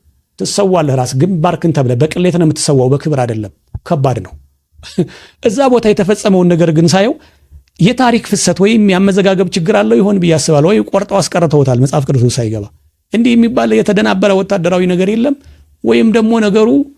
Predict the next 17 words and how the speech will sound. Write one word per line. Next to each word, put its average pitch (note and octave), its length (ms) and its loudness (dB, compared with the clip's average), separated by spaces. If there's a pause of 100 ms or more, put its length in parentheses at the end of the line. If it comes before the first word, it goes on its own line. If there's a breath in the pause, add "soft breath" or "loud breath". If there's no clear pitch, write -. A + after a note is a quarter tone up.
(140)
በሌላ A3+ 280 0
መንገድ D#3+ 320 4
አልታየም B2+ 440 0
ማለት G#2 220 -8
ነው። - 100 -20 (680)
እዛ C#3+ 160 -2
«እኛ F3 200 2
እንነግረዋለን፣ B2+ 760 0 (540)
ለአለቃው B2 480 -2
ችግር A#2+ 260 -4
የለውም፣ G#2+ 300 -6
ሂዱ» G#3 180 2
ብለው A3+ 160 0
አሰናበቷቸው። C#3 600 -4 (300)
እነዛም G#3+ 400 2
ወታደሮች A3 520 -2
«እሺ C4 140 -4